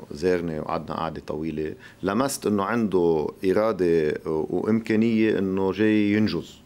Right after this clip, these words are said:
مش جاي بس يقطع مرور الكرام. إذا جاي ينجز، آه، إمكانية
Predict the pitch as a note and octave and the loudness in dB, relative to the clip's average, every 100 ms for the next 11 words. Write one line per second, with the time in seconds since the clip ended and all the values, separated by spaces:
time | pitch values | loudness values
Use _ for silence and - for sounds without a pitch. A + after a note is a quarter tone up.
0 | - G2 F#2 F#2 G2+ G2 F#2 F#2+ - - | -10 -6 -4 0 2 4 4 2 -2 -10
1 | - G2 - E2+ - F2+ F2 F2 E2 - | -2 -2 0 -2 0 0 0 0 -2 -6
2 | C#2 C2 - - - - - - - E2 | -8 -8 -14 -20 -20 -20 -20 -14 -6 -2
3 | F#2 G#2+ C#3 B2+ B2+ A#2+ F#2 E2+ D#2+ - | 0 2 2 4 4 2 2 0 0 -10
4 | - - F2 E2 - G#2 G2 A2+ A#2+ D3 | -18 -14 -8 -6 -2 -2 2 2 2 4
5 | A#2 F2+ | 4 2